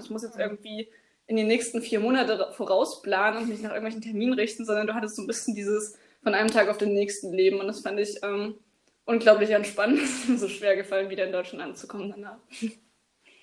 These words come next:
Speaker 2: Kann ich gut verstehen. Wir hatten das am Ende dann auch so in Griechenland,
Speaker 1: Ja.
Speaker 2: dass wir dann einfach so spontan halt irgendwelche Aktionen gemacht haben, wie das mit dem Trampen zum Beispiel, das
Speaker 1: Ja.
Speaker 2: hab ich dir vorhin auch erzählt.
Speaker 1: Ja.
Speaker 2: Und das war irgendwie auch ziemlich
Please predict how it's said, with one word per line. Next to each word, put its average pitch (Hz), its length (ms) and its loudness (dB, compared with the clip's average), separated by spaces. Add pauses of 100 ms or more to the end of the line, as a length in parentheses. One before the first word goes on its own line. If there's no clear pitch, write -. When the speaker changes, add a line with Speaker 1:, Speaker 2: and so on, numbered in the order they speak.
(580)
Speaker 2:
Kann 226 100 -14
ich 220 180 -14
gut 226 140 -6
verstehen. 208 500 -8
Wir 202 100 2
hatten 190 120 -4
das 208 160 -2
am 190 120 0
Ende 226 240 2
dann 196 180 2
auch 226 200 4
so 226 140 -6
in 214 140 -4
Griechenland, 214 680 -6 (280)
Speaker 1:
Ja. 214 280 2
Speaker 2:
dass 226 200 0
wir 226 80 2
dann 214 160 0
einfach 220 240 0
so 233 540 2
spontan 240 560 2
halt 233 180 2
irgendwelche 247 480 -2
Aktionen 240 880 -6 (260)
gemacht 247 280 -6
haben, 240 140 -2
wie 240 60 0
das 240 180 2
mit 247 100 -8
dem 220 160 -4
Trampen 220 380 -2
zum 226 140 -10
Beispiel, 208 320 -6
das 220 140 -2
Speaker 1:
Ja. 254 80 2
Speaker 2:
hab 240 160 0
ich 220 60 0
dir 208 60 -2
vorhin 214 240 -6
auch 208 160 -10
erzählt. 226 320 -4
Speaker 1:
Ja. 226 240 0 (840)
Speaker 2:
Und 220 240 -4
das 214 140 -2
war 190 160 2
irgendwie 196 260 -2
auch - 320 -6 (640)
ziemlich 226 300 -12